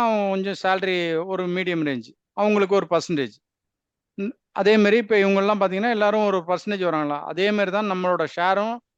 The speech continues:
நம்ம எவ்வளவுக்கு இன்வெஸ்ட் பண்றோமோ, அதுக்கு தகுந்த மாதிரி ஷேர். இப்ப ஹெவியா இன்வெஸ்ட் பண்ணீங்கன்னா, உங்க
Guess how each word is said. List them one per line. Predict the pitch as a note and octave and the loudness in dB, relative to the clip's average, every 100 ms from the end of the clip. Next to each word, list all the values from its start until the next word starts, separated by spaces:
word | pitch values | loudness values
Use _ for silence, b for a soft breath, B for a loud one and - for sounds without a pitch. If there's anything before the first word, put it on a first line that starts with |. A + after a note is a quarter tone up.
| _ | _
நம்ம | F3 E3+ | -4 -2
எவ்வளவுக்கு | E3+ F#3+ G#3+ G3 | 2 4 2 2
இன்வெஸ்ட் | F#3 G3+ - | -2 -2 -4
பண்றோமோ, | F#3 D#3+ F3+ | -6 -4 -2
அதுக்கு | A3 F#3+ | -2 -2
தகுந்த | E3+ F3+ | -4 -2
மாதிரி | F3+ E3+ E3+ | -2 -2 -2
ஷேர். | D3+ B2 - _ _ _ | -2 -4 -10 _ _ _
இப்ப | D#3+ D3+ F3 | -12 0 0
ஹெவியா | C#3+ F3 G#3+ A3 G3+ | 2 2 4 4 2
இன்வெஸ்ட் | G3+ G3 - | 0 -2 -4
பண்ணீங்கன்னா, | F#3+ F3+ F#3 B3+ C4 B3 _ _ | -4 -2 -4 -6 -8 -12 _ _
உங்க | F#3+ | 0